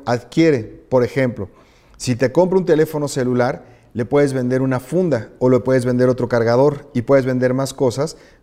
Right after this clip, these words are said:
tan solo con el producto que él te compró. O si sabes que al cliente le gusta Android o que le gusta, eh, los de Apple, tú puedes saber exactamente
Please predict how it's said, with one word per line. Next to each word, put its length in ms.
tan 180
solo 260
con 140
el 80
producto 360
que 100
él 60
te 120
compró. 460
O 100
si 100
sabes 300
que 80
al 80
cliente 340
le 80
gusta 400
Android 340
o 100
que 100
le 100
gusta, 640
eh, 240
los 200
de 80
Apple, 340
tú 160
puedes 220
saber 200
exactamente 760